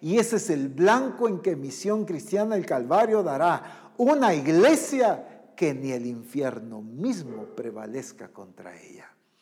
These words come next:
Las acechanzas del diablo, las acechanzas del sistema no podrán contra Misión Cristiana del Calvario,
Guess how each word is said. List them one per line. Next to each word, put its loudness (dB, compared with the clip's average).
Las -2
acechanzas 2
del -4
diablo, 2
las 0
acechanzas 2
del 0
sistema -2
no 2
podrán 2
contra -2
Misión -6
Cristiana -2
del -6
Calvario, 0